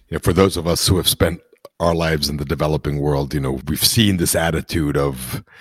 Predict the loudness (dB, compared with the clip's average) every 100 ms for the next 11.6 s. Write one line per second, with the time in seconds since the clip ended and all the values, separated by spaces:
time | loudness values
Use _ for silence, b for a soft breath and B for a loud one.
0 | B B B 0 2 0 0 0 2 2
1 | 0 0 0 2 0 -2 -2 -2 -2 -2
2 | -2 -4 -6 2 4 4 2 0 0 -8
3 | -12 -12 -12 -12 -10 -6 -6 -4 -4 -2
4 | 0 -2 -2 -6 -4 -4 -2 -6 -6 -4
5 | -4 -4 -6 -4 -2 -2 -2 0 2 4
6 | 2 2 2 2 0 -2 -8 -8 -8 -8
7 | -4 -2 -2 -4 -8 -8 -6 -4 -4 -4
8 | -4 -6 B B B 0 2 2 0 0
9 | -2 -2 -4 0 0 -2 B B B -4
10 | 2 2 2 -6 -12 -12 -8 -6 -6 -10
11 | -14 -10 -4 0 0